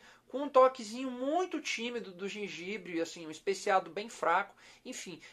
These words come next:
é um perfume completamente esquecível, não é um perfume que você passa e ele te traz uma sensação boa. Ele traz só aquele frescorzinho bem de leve, que vai passar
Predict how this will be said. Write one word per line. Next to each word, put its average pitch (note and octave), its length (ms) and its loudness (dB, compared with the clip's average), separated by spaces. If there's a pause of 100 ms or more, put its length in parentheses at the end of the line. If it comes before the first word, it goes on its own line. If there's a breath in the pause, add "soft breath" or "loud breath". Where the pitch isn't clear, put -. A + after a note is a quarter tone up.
(100)
é - 60 -2
um A#3 100 0
perfume A#3+ 360 2
completamente A#3 640 2
esquecível, E3+ 580 -6
não E3+ 80 0
é G#3 40 4
um G#3+ 60 -6
perfume G3 360 -6
que F3+ 100 -16
você F#3 260 -2
passa F#3 540 6 (240 loud breath)
e F#3 80 0
ele G3 100 4
te - 140 -2
traz E3+ 400 6
uma D#3 160 0
sensação D3+ 540 -6
boa. B2 300 -10
Ele - 100 -20
traz B3+ 260 4
só C4 180 8
aquele A#3+ 300 2
frescorzinho A3 640 -2
bem G#3 200 -4
de A3 100 -6
leve, A3 400 4 (340 loud breath)
que - 120 -12
vai A3 180 6
passar G#3 520 6